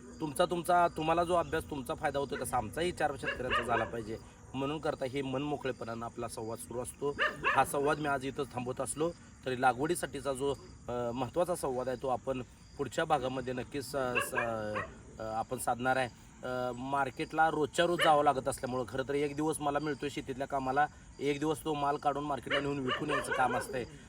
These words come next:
रात्री बारा, एक, दीड, दोन वाजतात कधी कधी आणि त्याच्यामुळं आता कुठंतरी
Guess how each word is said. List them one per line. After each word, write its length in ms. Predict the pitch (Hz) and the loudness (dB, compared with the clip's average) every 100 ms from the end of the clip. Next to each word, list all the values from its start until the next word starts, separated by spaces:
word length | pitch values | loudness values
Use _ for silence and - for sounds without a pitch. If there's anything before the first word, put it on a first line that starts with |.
| - | 0
रात्री 260 | 131 147 160 | 4 4 6
बारा, 280 | 156 156 156 | 10 10 10
एक, 240 | 156 147 | 4 0
दीड, 160 | 151 147 | -4 0
दोन 220 | 156 160 | 2 4
वाजतात 300 | 156 - 135 - | 4 2 -2 -2
कधी 160 | 131 131 | -2 0
कधी 200 | 123 110 - - - | 0 -2 -8 -14 -6
आणि 120 | 127 | -4
त्याच्यामुळं 420 | 127 131 156 160 | -2 -2 0 2
आता 140 | 147 147 | 2 2
कुठंतरी 420 | - 147 139 156 | -4 -4 -2 -2